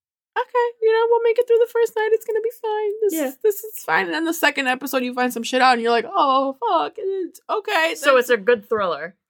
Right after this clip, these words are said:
Speaker 1: Bro.
Speaker 2: Yeah?
Speaker 1: Yeah. It's, like, a lot of nothing, but a lot of everything at once. And it's
Speaker 2: Oh,
Speaker 1: just,
Speaker 2: I
Speaker 1: you
Speaker 2: love
Speaker 1: can't
Speaker 2: that.
Speaker 1: help but, like, put yourself, like, "What would I do in this situation?"
Speaker 2: Yep.
Speaker 1: Also, I need to take notes.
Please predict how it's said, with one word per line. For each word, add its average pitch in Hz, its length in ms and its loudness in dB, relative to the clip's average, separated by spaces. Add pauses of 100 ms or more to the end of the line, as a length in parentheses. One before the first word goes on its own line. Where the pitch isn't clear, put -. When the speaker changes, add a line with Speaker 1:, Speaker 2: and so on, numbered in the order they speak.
(220)
Speaker 1:
Bro. 208 440 0 (220)
Speaker 2:
Yeah? 180 300 -6 (140)
Speaker 1:
Yeah. 214 480 0
It's, 285 200 -2
like, 349 160 -4
a 294 100 2
lot 262 260 2
of 294 120 0
nothing, 247 540 -4
but 240 120 2
a 220 60 0
lot 214 280 4
of 208 180 0
everything 196 460 -8
at 175 140 -10
once. 151 500 -14 (520)
And 311 140 2
it's 349 140 4
Speaker 2:
Oh, - 20 2
Speaker 1:
just, 415 200 2
Speaker 2:
I 359 40 -2
Speaker 1:
you 294 140 0
Speaker 2:
love 330 100 2
Speaker 1:
can't 381 340 0
Speaker 2:
that. 302 60 -6
Speaker 1:
help 302 340 0
but, 269 120 -2
like, 226 180 -4
put 277 220 -4
yourself, 233 400 -4
like, 208 140 -6 (600)
"What 302 480 0
would 370 220 0
I 277 240 4
do 247 340 -8
in 247 220 -4
this 240 180 -6
situation?" 208 800 -6
Speaker 2:
Yep. 185 120 -2
Speaker 1:
Also, 202 680 0 (220)
I 247 160 2
need 330 160 2
to 262 120 -4
take 254 200 0
notes. 214 640 -2